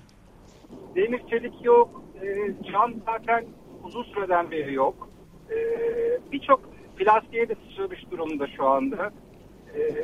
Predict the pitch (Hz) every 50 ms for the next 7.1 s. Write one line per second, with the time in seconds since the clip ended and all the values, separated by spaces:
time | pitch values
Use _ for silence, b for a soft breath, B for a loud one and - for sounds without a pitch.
0 | - 392 466 - - - - - 220 247 254 - 247 - 247 240 - - 240 233
1 | 214 - 214 220 - - 226 233 453 453 214 185 170 180 202 202 - - 226 214
2 | 214 - - - - - - 226 208 - - 240 262 269 277 - - - - -
3 | - - - - - 160 185 214 220 - 247 240 220 208 - 185 175 - - -
4 | - - 151 151 - - - 147 135 131 - 131 127 131 147 - 151 143 151 175
5 | 185 202 208 226 233 - - 233 233 226 208 - - 440 - 240 - 226 214 -
6 | 214 214 214 214 - - - 180 185 - - - 196 196 196 196 180 165 151 151
7 | 131 123